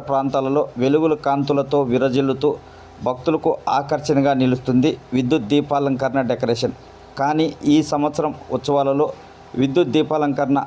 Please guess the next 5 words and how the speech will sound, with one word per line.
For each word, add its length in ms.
ఆశించినంత 680
వెలుగులు 400
ఇవ్వకపోవడంతో 680
రామయ్య 360
భక్తులు 400